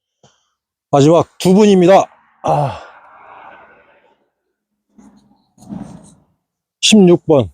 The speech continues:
마지막으로 한 분, 이십 번입니다.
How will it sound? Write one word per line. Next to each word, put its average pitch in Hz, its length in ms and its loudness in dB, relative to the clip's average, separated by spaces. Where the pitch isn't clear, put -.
마지막으로 123 560 2
한 - 280 -10
분, 127 220 -2
이십 151 220 -2
번입니다. 101 540 -4